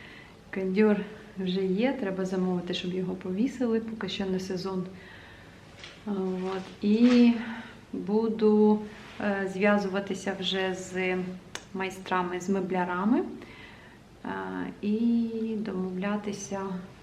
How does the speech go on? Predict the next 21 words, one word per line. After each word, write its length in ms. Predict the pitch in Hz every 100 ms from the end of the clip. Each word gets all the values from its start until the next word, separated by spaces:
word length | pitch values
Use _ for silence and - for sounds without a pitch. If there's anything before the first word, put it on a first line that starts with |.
| - - - - - -
робити, 580 | 185 180 202 208 202 190
мабуть, 440 | 180 180 175 202 -
що... 280 | - 185 180 - - - - - - - - - - - - - - 196
не 180 | 190
знаю, 400 | 185 185 185 180 180
що. 320 | - - 185 180
З 60 | -
чого? 360 | 254 208 202 - - - -
Що 160 | - 247
ви 80 | 247
порадите 540 | 233 190 185 180 -
робити? 340 | 185 196 196 190
Спочатку 600 | - 202 214 214 214 202 - - -
коридор, 580 | - 214 220 262 359 381
там 240 | 202 190
дві 140 | 180 202
шафи 500 | - 190 185 - 180 - - - - - -
і 40 |
поличка 540 | 196 196 190 190 - - -
під 100 | 180
взуття, 440 | 196 190 - 185